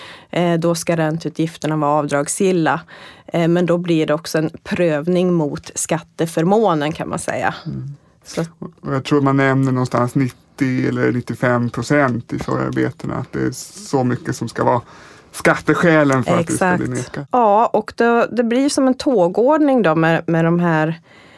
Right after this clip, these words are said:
Speaker 1: reglerna. Så först ska man pröva de här reglerna, de riktade reglerna. Så är, är ränteutgifterna avdragsgilla överhuvudtaget? Eller är det någon del som faller bort i den här prövningen?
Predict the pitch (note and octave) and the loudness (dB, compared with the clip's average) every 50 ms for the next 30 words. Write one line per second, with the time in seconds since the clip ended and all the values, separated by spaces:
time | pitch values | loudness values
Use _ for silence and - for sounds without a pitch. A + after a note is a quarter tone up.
0 | - - - - _ _ _ _ F3 E3 F3+ F#3 F3+ E3+ E3+ F3 E3 F3 E3 E3 | -20 -20 -20 -20 _ _ _ _ -8 -4 -2 0 2 2 2 2 2 0 0 2
1 | E3+ E3+ E3+ - G#3+ - - - C4+ - - - - - - - D4+ C#4 C4+ C4 | 2 2 0 -2 -4 -6 -2 0 2 2 2 0 -4 -4 -2 0 2 2 2 0
2 | - - A#3 G3 D#3+ D3+ D#3 D#3 D#3 D#3 D#3+ F3 F#3+ B3 C4+ B3 A3 D3+ A#2 D3 | 2 2 2 2 2 2 2 2 2 2 2 4 4 4 4 4 2 2 0 0
3 | D#3 D3 D#3 D#3+ E3+ E3 E3+ E3 E3 - - - F#3 G3+ B3 C#4 C4 G#3 D3 C#3 | 0 0 2 2 2 2 0 -2 -4 -6 -2 0 2 2 4 4 4 2 0 0
4 | - D#3 C#3+ C3 G2 F3+ E3 - - - E3+ E3+ F#3 A#3+ B3+ A#3+ A#3+ - - G#3+ | -2 -4 -6 -6 -6 -8 -8 -6 -2 0 2 4 4 4 4 4 2 0 0 0
5 | G#3+ A3+ A#3 A#3 G#3+ E3+ D#3+ E3 - E3 E3 - D#3+ D#3 - - - D#3+ D#3+ D#3 | 0 0 2 2 2 2 0 -2 -2 -6 -4 -2 -4 -4 -4 -4 -4 -2 0 0
6 | D#3 D3+ - - _ - F3 E3+ D#3 D3+ D#3+ D3 D3 D3 - - - E3 D3+ D3 | 0 -2 -4 -2 _ 0 2 2 2 2 2 0 0 0 -2 -2 0 0 0 0
7 | D3 D3+ D3+ - - D#3 D3 C#3 E3 D#3 D#3 E3+ E3+ D#3 C#3 C3+ - - E3+ - | 0 0 0 0 0 0 0 0 0 -2 0 0 0 -2 -2 -2 -4 -4 -2 0
8 | F3+ D#3 C#3+ D3 E3 A3 - - - - - - - - - _ _ _ _ _ | 2 2 2 2 0 0 -2 -2 -4 -8 -12 -12 -12 -14 -20 _ _ _ _ _
9 | _ _ - - E3+ E3 D#3 D#3 D#3 D#3+ F3 G3 A#3+ A#3+ A3 G3 E3 D3+ C#3 D3 | _ _ -8 -4 -2 0 0 2 2 2 2 4 4 4 2 2 0 0 -2 -4
10 | D#3+ - D#3 - - D3+ D3 D3 D3 E3 G3+ G#3+ G#3 - - - E3+ D#3 D3+ D#3+ | -2 -4 -4 -4 -2 -2 0 0 0 0 0 -2 -2 -6 -6 -4 -2 -2 0 0
11 | E3 D#3 E3 E3 - F3+ D3+ C#3+ - - - - - F3+ | 0 0 -2 -2 -2 -2 -2 -2 -2 -6 -8 -6 -6 -8